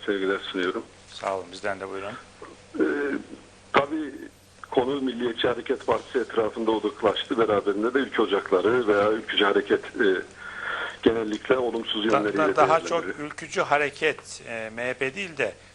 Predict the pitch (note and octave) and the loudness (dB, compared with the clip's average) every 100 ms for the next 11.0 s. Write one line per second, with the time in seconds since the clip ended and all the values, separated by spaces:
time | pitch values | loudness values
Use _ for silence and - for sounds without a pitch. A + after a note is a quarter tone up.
0 | - - D3+ D#3 D3+ D#3 D3 - D3 C#3+ | -4 2 2 2 -4 -10 -16 0 6 6
1 | C#3+ C#3+ C3+ B2+ - B2+ D#3 C#3 A#2+ D#3+ | 4 -6 -8 -8 -8 -6 0 0 2 0
2 | C3 - - - - - C3+ C#3 D#3 D#3 | 0 -2 -12 -20 -14 0 0 0 -4 -8
3 | - C3+ - C#3 B2+ C#3+ D3+ - B2 A#2 | -8 -14 -10 -10 -2 0 0 -2 -2 -2
4 | A2+ C3 B2+ B2+ B2 C3 A#2+ C3 C3 C3 | 0 -2 -2 -8 -14 -14 -4 4 4 2
5 | B2 A#2+ B2 A#2+ C3+ A#2 - - - G#2+ | -8 -12 -12 -6 -4 -4 -8 -18 -12 -8
6 | G#2 A#2+ A2+ A2+ A2 C#3 - - - - | -8 -10 -6 -2 2 0 0 -16 -20 -8
7 | B2+ A#2 B2+ B2 - B2+ B2 A#2 B2 - | -4 -2 -2 -2 -2 0 -2 -2 -10 -8
8 | B2 - C3+ A#2+ G#2+ D3+ C3 A2+ - F#2+ | -8 -6 -4 -4 -6 -4 -2 -2 -2 -6
9 | F#2 - F#2 - - F2 - - A2 F2 | -6 -10 -12 -12 -12 -16 -16 -12 -10 -10
10 | - - - - - - - - D#3 | -14 -12 -6 -2 -2 -2 0 0 0